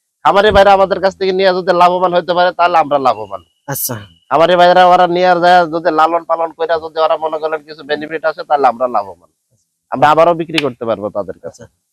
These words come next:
Speaker 2: মূলত দর্শক, আপনারা বাবু ভাইয়ের সাথে যোগাযোগ করবেন, মূলত কম দামে ভালো মানের গরু দিবে আপনাদেরকে। আর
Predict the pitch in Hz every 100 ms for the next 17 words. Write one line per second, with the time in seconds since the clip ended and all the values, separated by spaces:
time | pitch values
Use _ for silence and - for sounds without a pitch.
0 | _ 135 151 165 170 170 170 156 - 226
1 | _ - 170 143 156 151 151 151 151 151
2 | 156 160 151 151 156 156 - 151 208 175
3 | 160 160 - 185 185 180 247 180 185 185
4 | 185 175 165 156 147 180 156 143 143 294